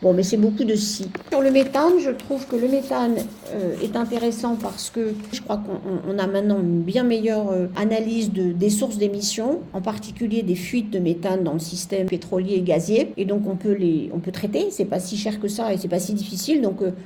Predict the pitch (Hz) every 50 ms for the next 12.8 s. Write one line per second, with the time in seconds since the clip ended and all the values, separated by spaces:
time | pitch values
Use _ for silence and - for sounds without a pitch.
0 | - - - - - 196 185 190 220 202 208 208 180 170 139 175 190 185 180 -
1 | 208 202 190 175 185 185 190 185 175 175 180 180 185 190 190 185 190 180 - 220
2 | 202 196 190 190 180 - 226 214 208 208 - - - - - - - 233 214 233
3 | 262 - 285 269 277 269 277 - 320 294 269 302 311 320 320 254 202 240 226 233
4 | 262 294 294 294 - - 247 247 240 240 - - - - - - - - 233 233
5 | 233 233 240 262 294 285 285 277 254 247 233 240 262 294 - - - - - -
6 | - - _ - 233 240 - 240 233 233 262 269 254 247 233 214 - 233 214 220
7 | 240 240 - - - - - - - 233 233 233 247 269 294 285 269 - - -
8 | - - - - 226 233 233 - 285 277 - - 220 - - - 214 208 208 208
9 | - 247 240 226 214 214 214 - 247 233 208 240 262 269 247 226 226 202 214 214
10 | 208 214 214 214 214 254 233 233 226 220 226 - - 233 233 226 196 190 175 170
11 | 180 190 185 214 220 202 190 180 - 101 185 196 190 208 226 214 220 240 220 214
12 | 208 208 - 233 226 226 214 202 202 - 202 208 208 208 233